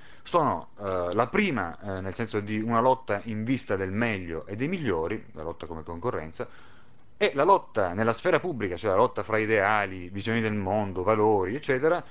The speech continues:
è intesa come una lotta in vista della verità. Nella sfera pubblica, eh, è importante che si attesti continuamente il valore della verità anche contro, eh, i governanti esistenti.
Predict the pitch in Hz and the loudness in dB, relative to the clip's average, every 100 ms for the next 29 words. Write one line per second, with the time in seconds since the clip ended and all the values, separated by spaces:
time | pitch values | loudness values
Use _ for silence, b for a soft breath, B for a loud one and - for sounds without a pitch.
0 | B B B 185 208 156 147 180 156 165 | B B B 0 2 2 2 2 2 2
1 | 175 170 170 190 156 165 - 143 120 - | 2 -2 0 2 4 2 0 0 0 0
2 | 127 127 123 110 101 78 76 - - - | 0 2 2 -2 -4 -8 -8 -18 -20 -14
3 | - 131 135 180 156 120 135 151 156 - | -6 -4 -2 -2 -2 -4 -2 2 0 0
4 | - 127 123 123 151 151 170 - 98 92 | -2 -2 0 -2 -2 2 2 2 -2 -2
5 | 123 117 120 95 - 131 - 104 98 - | -4 -2 -2 -2 -8 -6 0 0 0 -6
6 | 117 110 - 156 147 160 139 87 98 104 | -6 -6 -6 -4 -2 0 0 -2 -2 2
7 | 113 101 110 147 170 131 117 156 135 127 | 4 4 4 2 0 2 2 0 -2 -2
8 | - 139 131 123 135 131 113 101 120 131 | 4 4 2 0 0 2 0 0 2 4
9 | 123 107 90 87 101 98 90 - 80 76 | 2 0 -4 -6 -8 -8 -8 -6 -8 -8